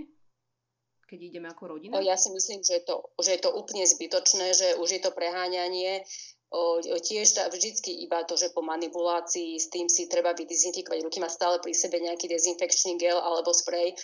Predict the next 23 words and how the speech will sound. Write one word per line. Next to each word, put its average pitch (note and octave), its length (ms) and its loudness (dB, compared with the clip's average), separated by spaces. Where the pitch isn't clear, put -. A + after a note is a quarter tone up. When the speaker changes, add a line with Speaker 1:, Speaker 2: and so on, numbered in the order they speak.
Speaker 2:
A F3+ 80 4
ja F#3 60 6
si G3 100 8
myslím, G3 240 2
že F3 60 0
v F3+ 80 6
aute, F3 180 2
že F3+ 160 2
je - 80 -8
to E3 80 -2
úplne F#3+ 240 -6
zbytočné, F3+ 640 2
lebo F3+ 220 2
tento F#3+ 260 -4
vírus F3 320 -2
nie G3 320 -4
je F3 80 -2
tak F3+ 300 -2
infekčný F3 760 2
ako F3+ 240 -4
niektoré F3 400 -2
iné. E3+ 400 -2
E, - 20 -10